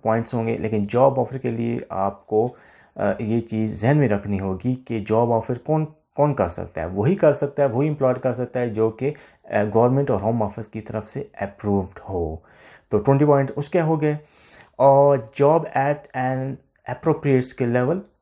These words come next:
मीन आपका स्किल लेवल उससे मुताबिक करता है, तो ट्वेंटी पॉइंट, पॉइंट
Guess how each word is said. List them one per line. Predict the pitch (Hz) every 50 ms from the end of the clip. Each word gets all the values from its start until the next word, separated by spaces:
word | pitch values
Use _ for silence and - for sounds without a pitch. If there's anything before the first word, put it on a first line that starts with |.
| _ _ _ _ -
मीन | 110 104 107 107 107 107
आपका | - 107 101 101 - 107
स्किल | 101 - - - 107 110
लेवल | 113 107 110 110
उससे | 104 101 - 110
मुताबिक | 104 101 - 104 104 117 117 -
करता | - 135 127 - - 139
है, | 135 139
तो | 120 110
ट्वेंटी | - 110 101 101 101 104
पॉइंट, | - 107 101 101 107 107 107 - -
पॉइंट | 107 104 110 107 107